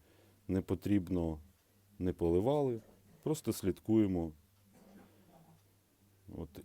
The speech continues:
і обробили магнікуром. Також я ось був в Києві, придбав на базарі,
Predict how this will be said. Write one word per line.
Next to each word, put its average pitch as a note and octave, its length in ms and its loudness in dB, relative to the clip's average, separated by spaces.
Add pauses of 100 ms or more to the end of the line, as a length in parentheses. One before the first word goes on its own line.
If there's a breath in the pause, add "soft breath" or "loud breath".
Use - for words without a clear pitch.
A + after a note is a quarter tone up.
і D3 180 -2
обробили G2+ 480 2
магнікуром. E2+ 600 -4 (1040 loud breath)
Також G2 360 -4
я F2 140 2
ось E2 180 0
був D#2+ 380 -8 (1080)
в - 100 -20
Києві, A#2+ 440 -2
придбав E2 500 -4 (2000 soft breath)
на F#2 500 2
базарі, F2 500 2